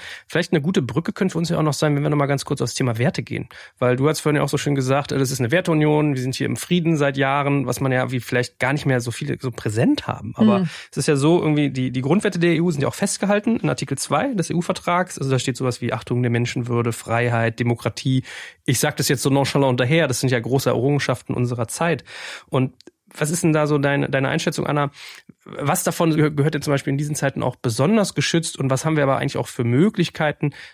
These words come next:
Speaker 1: dass, wenn man dagegen verstößt, es auch sanktioniert wird? Weil
Speaker 2: Mhm.
Speaker 1: es ist ja so viel gerade in Sachen Krieg los, neue Regierungen, die teilweise sehr rechtsgerichtet sind und, und,
Speaker 2: Mhm.
Speaker 1: und.
Speaker 2: Also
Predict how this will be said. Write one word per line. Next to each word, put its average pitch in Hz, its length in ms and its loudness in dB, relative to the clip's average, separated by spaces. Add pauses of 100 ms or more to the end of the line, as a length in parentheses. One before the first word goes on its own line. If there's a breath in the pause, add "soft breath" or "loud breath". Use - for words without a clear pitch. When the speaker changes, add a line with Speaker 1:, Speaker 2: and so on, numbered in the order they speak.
Speaker 1:
dass, - 200 -4
wenn 131 80 0
man 127 120 2
dagegen 123 320 -2
verstößt, 156 420 -2
es 120 120 -8
auch - 80 -6
sanktioniert 117 560 -4
wird? - 200 -10
Weil 214 100 2
Speaker 2:
Mhm. 196 40 4
Speaker 1:
es 165 80 0
ist 156 100 -2
ja 123 120 2
so 185 260 2
viel 139 260 2
gerade 117 300 0
in 123 140 -2
Sachen 120 240 -4
Krieg 175 320 0
los, 123 360 2
neue 135 220 2
Regierungen, 143 480 2
die 127 80 -2
teilweise 131 300 -2
sehr 131 120 0
rechtsgerichtet 127 640 -2
sind 120 380 -4
und, 147 200 0
und, 135 100 0
Speaker 2:
Mhm. - 60 2
Speaker 1:
und. - 180 0 (800 loud breath)
Speaker 2:
Also 202 220 4